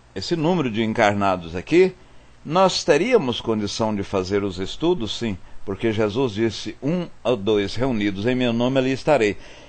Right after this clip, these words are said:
E somos sabedores que tem uma pleiade de espíritos encarnados, mas com a presença de vocês, torna-se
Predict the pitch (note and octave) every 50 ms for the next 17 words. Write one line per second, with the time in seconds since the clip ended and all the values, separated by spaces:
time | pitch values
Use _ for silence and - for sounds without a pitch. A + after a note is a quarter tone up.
0 | - - - - - - C3 D3 D#3 D#3+ D#3+ - - A#2+ A2+ G#2+ A2 - C3 A#2
1 | B2 D3+ C3 B2 C3+ D#3 F#3 - - B2+ A2 - - A#2 A2+ A#2+ A#2+ A2+ - -
2 | - - - A2+ A2+ A#2+ A2+ - - A2+ B2 D3 D#3+ C3 B2+ A2+ G#2 A2+ A2 G2
3 | - - - A2 G#2 G2 G2+ G#2+ C3+ C#3+ C#3+ E3 D#3 C3+ A2+ F#2+ F#2 F2+ B2 -
4 | F3+ F3 E3 D3+ - - - - - G#3 G#3+ G3 E3 - - - B2+ - - D3+
5 | C#3 C3 A2 C#3 E3+ F3 E3+ D#3+ C3+ G#2+ A2 G2+ G2+ G2+ G2 - - D3+ D#3+ D#3
6 | - - - - - - - - - - - F3 D#3+ D#3+ E3 D#3+ D#3 D3+ - -
7 | - C#3+